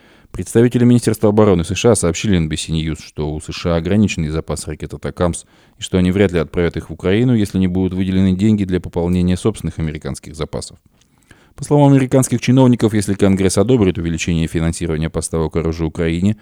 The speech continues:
С Ш А могут включить систему «Атакамс» дальнего действия в один из первых пакетов военной помощи. Собеседники телеканала также допустили,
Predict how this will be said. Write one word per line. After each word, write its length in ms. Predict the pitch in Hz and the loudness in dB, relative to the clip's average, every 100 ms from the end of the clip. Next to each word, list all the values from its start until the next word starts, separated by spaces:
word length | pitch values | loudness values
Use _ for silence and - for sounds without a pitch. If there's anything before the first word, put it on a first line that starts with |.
| - _ _ | -12 _ _
С 160 | - 107 | -8 -2
Ш 140 | 113 | 2
А 40 | 120 | 4
могут 280 | 139 95 | 6 4
включить 320 | - 85 85 - | 2 -6 -6 -8
систему 400 | 85 - 80 80 | -8 -4 -2 -2
«Атакамс» 440 | 85 80 87 80 | -2 -2 -2 -2
дальнего 400 | 80 82 82 85 | -2 -2 0 0
действия 460 | 85 98 - 92 85 _ _ - | 0 -2 -2 -4 -4 _ _ -4
в 40 | |
один 220 | 95 95 | 0 2
из 80 | 98 | 0
первых 300 | - 87 - | 0 -4 -2
пакетов 360 | 87 87 82 82 | -4 -2 -6 -2
военной 300 | 87 87 104 | 2 2 2
помощи. 460 | 120 78 - - - _ _ _ _ _ _ _ - - | 2 0 -4 -16 -20 _ _ _ _ _ _ _ -20 -8
Собеседники 720 | - 95 104 107 107 101 104 | -2 0 2 2 2 2 -2
телеканала 600 | 98 104 101 107 110 101 | -2 -2 0 2 4 4
также 260 | 90 82 80 | 2 -2 -2
допустили, 580 | 80 90 - 107 101 | -4 -6 -6 -2 -2